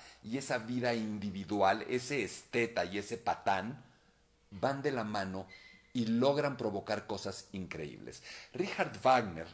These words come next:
nace en mil ochocientos trece, el mismo año que Giuseppe Verdi,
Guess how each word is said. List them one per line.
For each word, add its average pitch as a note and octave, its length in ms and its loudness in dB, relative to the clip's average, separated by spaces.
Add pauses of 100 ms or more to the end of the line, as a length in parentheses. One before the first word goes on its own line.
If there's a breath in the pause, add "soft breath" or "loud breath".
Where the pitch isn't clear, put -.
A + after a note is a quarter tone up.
(120)
nace A2 600 0
en G2 120 -4
mil A#2+ 140 0
ochocientos G#2+ 720 -6
trece, D#2 560 -6
el F#2 100 -6
mismo A2 460 -4
año F#2+ 400 -2 (260 loud breath)
que G2 120 -6
Giuseppe F#2+ 440 -4
Verdi, D2 400 -6